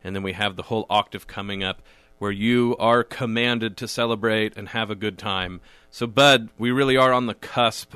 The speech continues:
of the most wonderful time of the year. I know that people usually reserve that for Christmas, and Christmas, uh, I, I understand why it gets all the props that it does, but truly this is not only, like you said, the fulcrum of history itself,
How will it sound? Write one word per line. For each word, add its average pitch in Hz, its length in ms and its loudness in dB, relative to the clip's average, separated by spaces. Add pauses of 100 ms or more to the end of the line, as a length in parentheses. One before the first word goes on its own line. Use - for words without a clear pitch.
of 104 500 -2 (280)
the 113 120 -4 (300)
most 120 320 0
wonderful 123 540 -2
time 123 320 -2
of 110 60 -2
the 101 80 -6
year. 113 240 -2
I 104 100 -2
know 104 140 -4
that - 180 -12
people 98 400 -4 (500)
usually 117 400 -2
reserve 110 340 -2
that 110 140 -2
for 101 120 -8
Christmas, 107 500 -8
and 101 80 -12
Christmas, 117 540 -4 (360)
uh, 87 340 -2
I, 92 160 -6
I 101 200 -6
understand 107 500 -4
why 104 160 2
it 104 160 -4
gets 107 200 -4
all 110 120 0
the 101 100 -2
props - 380 -4
that 98 140 -8
it 92 120 -8
does, 117 380 0 (460)
but - 220 -4
truly 165 680 0
this 127 360 0
is 117 180 -4
not 120 260 0
only, 113 420 -2
like 98 220 -4
you 107 140 -4
said, 101 240 -8
the 95 80 -6
fulcrum 107 760 -6
of 101 120 -10
history 101 540 -8
itself, - 560 0